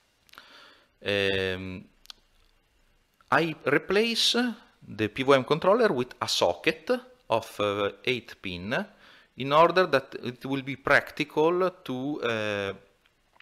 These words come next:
to test. Before to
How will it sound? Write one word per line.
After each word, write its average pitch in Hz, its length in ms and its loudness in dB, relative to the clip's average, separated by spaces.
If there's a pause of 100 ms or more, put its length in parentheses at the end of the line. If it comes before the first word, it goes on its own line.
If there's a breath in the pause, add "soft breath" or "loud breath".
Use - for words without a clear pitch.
(300)
to 127 180 -8
test. 87 400 -2 (960 loud breath)
Before 143 380 2
to 156 420 -6